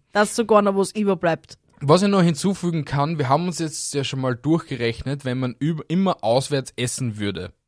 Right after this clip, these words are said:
Speaker 1: Mhm.
Speaker 2: dass es ja nicht wirklich viel teurer kommt, als wenn man zu Hause kocht.
Speaker 1: Mhm.
Speaker 2: Somit glaube ich auch, dass wir dann fast das Kochen verlernen würden.
Speaker 1: Na,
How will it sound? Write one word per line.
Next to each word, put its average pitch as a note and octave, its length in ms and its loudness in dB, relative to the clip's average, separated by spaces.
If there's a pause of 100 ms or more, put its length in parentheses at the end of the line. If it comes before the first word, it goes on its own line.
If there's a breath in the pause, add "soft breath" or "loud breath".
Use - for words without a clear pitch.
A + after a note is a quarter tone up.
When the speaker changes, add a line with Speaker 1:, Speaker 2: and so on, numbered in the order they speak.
Speaker 1:
Mhm. F#3+ 140 -6
Speaker 2:
dass A#3+ 200 2
es B3 100 -4
ja D#3 100 2
nicht C#3 280 -2
wirklich C#3+ 320 -2
viel D#3 300 -4
teurer C#3 400 0
kommt, C#3 540 -2
als B2 220 0
wenn B2+ 120 -2
man C3+ 120 -2
zu B2+ 160 -6
Hause A#2 280 2
kocht. - 280 -12
Speaker 1:
Mhm. A3 320 0 (840 loud breath)
Speaker 2:
Somit F#3 480 0
glaube E3 380 4
ich D3 220 -2
auch, C#3 280 0
dass C3+ 380 -4
wir D3 200 -2
dann C#3+ 480 -2 (300)
fast C3+ 320 0
das - 120 -6
Kochen A#2+ 340 -4
verlernen F#2+ 520 -6
würden. G2 300 -10 (720)
Speaker 1:
Na, A3+ 420 4